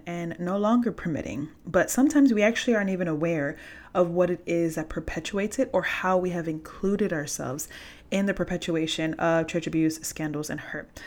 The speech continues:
And this is not so, you know, people can stop being celebrity pastors or, um, you know, someone can come and repent. It's actually a bigger picture. It's so the body of Christ can be healthy.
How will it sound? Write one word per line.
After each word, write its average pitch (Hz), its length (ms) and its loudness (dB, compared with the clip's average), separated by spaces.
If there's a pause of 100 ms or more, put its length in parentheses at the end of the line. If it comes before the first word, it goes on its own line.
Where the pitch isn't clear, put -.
(260)
And 214 200 6
this 311 180 6
is 403 140 2
not 175 520 2
so, 170 600 4
you 175 200 2
know, 131 220 0 (100)
people 185 340 2
can 175 180 -2
stop 147 240 -4
being 165 160 0
celebrity 165 300 2
pastors - 640 -8
or, 156 480 2 (340)
um, 165 520 -2
you 165 100 -4
know, - 140 -4
someone 185 500 0
can 170 360 -2
come 175 220 -4
and 165 140 -2
repent. 170 460 0
It's 190 100 -2
actually 277 280 4
a 240 40 8
bigger 185 380 2
picture. - 640 -8
It's 170 380 -2 (300)
so 202 200 -2
the 185 100 4
body 170 300 4
of 240 120 0
Christ 156 440 -4
can 180 180 -6
be 180 120 0
healthy. 170 520 -2